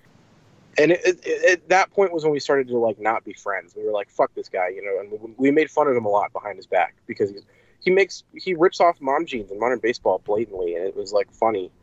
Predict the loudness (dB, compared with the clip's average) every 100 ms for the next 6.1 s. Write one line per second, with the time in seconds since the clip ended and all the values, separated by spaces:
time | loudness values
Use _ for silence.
0 | _ _ _ _ _ _ _ 0 0 -2
1 | -8 -4 0 4 4 2 2 0 -2 0
2 | 2 4 2 0 -4 _ _ _ 0 0
3 | _ -14 -10 -10 -12 -18 -20 -2 2 2
4 | 4 4 4 4 4 4 2 -4 -6 -2
5 | 0 0 -2 -8 _ -20 _ _ _ 2
6 | 2